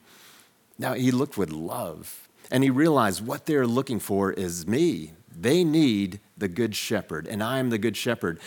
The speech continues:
And then I get the sense in his human form, right, that he looks at the masses out there, and it's overwhelming, right, the need out there. And he realizes, "I, I'm gonna need some help.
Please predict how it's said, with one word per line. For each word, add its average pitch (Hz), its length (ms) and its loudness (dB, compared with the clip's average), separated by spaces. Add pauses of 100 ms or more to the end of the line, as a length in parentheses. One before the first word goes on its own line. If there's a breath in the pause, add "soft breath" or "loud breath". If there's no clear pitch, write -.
(140)
And 135 100 6
then 185 100 6
I 180 100 6
get 165 140 6
the 139 80 4
sense 160 380 6
in 139 80 6
his 104 180 2
human 147 560 4 (460 loud breath)
form, 117 540 4
right, 120 320 4 (340 loud breath)
that 131 140 6
he 160 120 6
looks 165 320 6
at 151 160 6
the 110 120 2
masses 147 600 0
out 113 220 4
there, 107 340 6
and 120 140 2
it's 123 340 2
overwhelming, 113 1040 4 (240)
right, 110 460 0
the 113 100 2
need 117 560 2
out 131 240 0
there. 135 340 4 (280 loud breath)
And 127 80 4
he 135 80 6
realizes, 127 720 6 (200 loud breath)
"I, 127 160 6
I'm 175 140 4
gonna 170 160 6
need 120 220 4
some 80 180 -4
help. - 420 -6